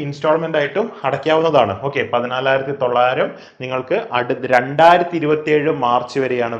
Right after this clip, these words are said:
വാലിഡിറ്റി തന്നിരിക്കുന്നത്. ഓക്കെ, അപ്പോൾ ഇത് ഒരു സ്പെഷ്യൽ ഓഫറാണ്. മൂന്നാം വർഷം, മൂന്ന്, ഇപ്പോഴത്തെ തേർഡ് ഇയർ കുട്ടികൾ ഇപ്പോൾ ഐ ഐ ടി ജാം പ്രിപ്പയർ ചെയ്യുന്നവർ അഞ്ച് തൊള്ളായിരത്തി തൊണ്ണൂറ് അടയ്ക്കുന്നു. സെക്കൻഡ് ഇയർ പഠിക്കുന്നവർക്ക് രണ്ട് വർഷം നിങ്ങളുടെ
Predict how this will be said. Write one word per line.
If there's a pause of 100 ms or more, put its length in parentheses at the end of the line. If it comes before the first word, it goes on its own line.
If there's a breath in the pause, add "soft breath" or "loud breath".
വാലിഡിറ്റി
തന്നിരിക്കുന്നത്. (460 loud breath)
ഓക്കെ, (300 loud breath)
അപ്പോൾ (140)
ഇത് (160)
ഒരു
സ്പെഷ്യൽ (140)
ഓഫറാണ്. (160)
മൂന്നാം
വർഷം, (140)
മൂന്ന്, (160)
ഇപ്പോഴത്തെ (100)
തേർഡ്
ഇയർ
കുട്ടികൾ (420 loud breath)
ഇപ്പോൾ
ഐ (100)
ഐ
ടി
ജാം (140)
പ്രിപ്പയർ
ചെയ്യുന്നവർ
അഞ്ച് (140)
തൊള്ളായിരത്തി
തൊണ്ണൂറ് (360 loud breath)
അടയ്ക്കുന്നു. (140)
സെക്കൻഡ്
ഇയർ
പഠിക്കുന്നവർക്ക് (100)
രണ്ട്
വർഷം
നിങ്ങളുടെ